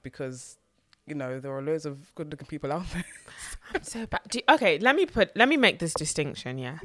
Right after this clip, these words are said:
Speaker 2: For me, there's a difference between finding someone,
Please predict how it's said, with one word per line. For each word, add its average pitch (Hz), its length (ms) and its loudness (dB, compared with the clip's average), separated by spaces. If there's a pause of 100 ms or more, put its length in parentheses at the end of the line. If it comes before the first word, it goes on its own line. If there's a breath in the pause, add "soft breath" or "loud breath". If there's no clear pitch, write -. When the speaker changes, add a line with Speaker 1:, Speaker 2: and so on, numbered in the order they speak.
Speaker 2:
For 202 120 6
me, 208 440 2 (280 soft breath)
there's 190 200 4
a 208 40 0
difference 185 480 -2
between 156 440 -6 (600)
finding 190 340 4
someone, 165 480 -2